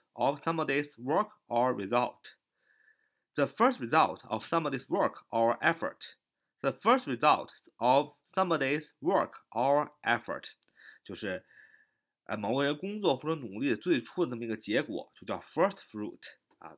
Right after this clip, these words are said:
工作或者努力的初步成果、最初的收获啊。比如说，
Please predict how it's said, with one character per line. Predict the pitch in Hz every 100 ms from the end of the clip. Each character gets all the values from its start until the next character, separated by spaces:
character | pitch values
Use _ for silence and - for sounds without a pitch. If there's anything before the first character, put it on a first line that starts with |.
| -
工 | 143
作 | 151 139 -
或 | - 117
者 |
努 | 95 117
力 | 117
的 |
初 | - 170
步 | 147
成 | - 123 117
果、 | 78 -
最 | - 117
初 | - 135
的 | 104 -
收 | 147 165
获 | 196 - _ _ - - - -
啊。 | 92
比 | 113
如 | 123
说， | 131 143 -